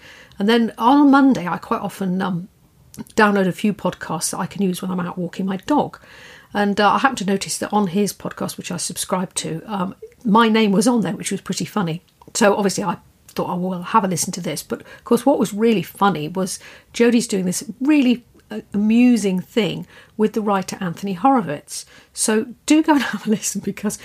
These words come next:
even if you don't want to hear me rabbiting on about, um, book marketing and things, uh, it is worth a listen to the first part of that podcast, where it's got this just very short clip with, um,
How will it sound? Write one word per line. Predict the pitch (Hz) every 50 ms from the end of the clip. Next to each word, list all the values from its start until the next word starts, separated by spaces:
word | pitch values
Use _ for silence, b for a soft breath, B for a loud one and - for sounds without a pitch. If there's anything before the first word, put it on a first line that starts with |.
| B B B
even | 277 294 320
if | 285 277
you | 277 269
don't | 254 214
want | 220 220
to | 202 208
hear | 190 214 214
me | 196 196 196
rabbiting | 190 190 190 185 180 - - 196 190
on | 185 180 170
about, | 175 - - 175 - 214 - - -
um, | 185 175 170 165 - _ _ _ _ - - - - _ _ _ _ -
book | 240 240 -
marketing | 196 175 165 - - - - 185
and | 170 165
things, | - 196 185 180 - B B B B B B B B B _ 214
uh, | 196 190 -
it | - - - -
is | 226 240 220 220
worth | 220 208 208 - 208
a |
listen | 202 185 - 180 -
to | 185
the | 180 170 - _ -
first | - - - 196 185 180 - -
part | - 180 - -
of | 165 -
that | - - - -
podcast, | - - 185 - - - - 170 170 - -
where | 185 -
it's | - -
got | - - 180
this | 185 170 - - - _ -
just | - 226 - - 254
very | 220 - 294 311 285
short | - - - 240 - -
clip | - - 208 190 - - -
with, | 180 180 - - -
um, | 214 190 180 180 180